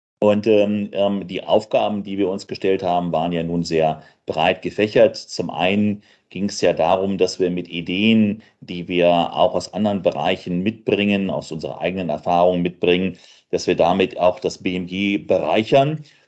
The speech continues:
Und, ähm, das ist sicherlich gelungen. Ähm, äh, in dem einen oder anderen Fall haben wir uns dann wirklich, äh, gefreut, äh, Dinge im Gesetzestext wiederzufinden, über die wir schon häufiger mal gesprochen haben.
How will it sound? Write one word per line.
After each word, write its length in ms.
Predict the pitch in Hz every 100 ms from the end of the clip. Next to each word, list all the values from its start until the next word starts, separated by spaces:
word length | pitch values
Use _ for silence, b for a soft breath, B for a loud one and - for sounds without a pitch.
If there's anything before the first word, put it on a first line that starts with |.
| _
Und, 260 | 95 107 104
ähm, 240 | 107 101 95
das 180 | 107
ist 120 | 107 101
sicherlich 380 | 104 107 -
gelungen. 500 | 123 107 135 226 233 -
Ähm, 460 | 104 98 98 95
äh, 260 | 73 95 -
in 80 | 98
dem 160 | 95
einen 220 | 87 104
oder 160 | 101 73
anderen 240 | 95 92
Fall 360 | - 98 104 101
haben 180 | 87 92
wir 80 | 87
uns 220 | 87 104
dann 160 | 95 85
wirklich, 380 | 87 - 90 95
äh, 160 | 90
gefreut, 600 | 85 87 - 87 107 - - b b -
äh, 100 | 90
Dinge 380 | 90 107 110 101
im 360 | - 98 95
Gesetzestext 680 | 90 90 - 107 - 98 -
wiederzufinden, 880 | 98 98 - 101 104 101 104 101 101 B B
über 180 | - -
die 180 | 165 95
wir 80 | 101
schon 220 | - 87
häufiger 380 | 92 104 92 92
mal 180 | 85 82
gesprochen 500 | 80 - 123 139 127
haben. 300 | 135 147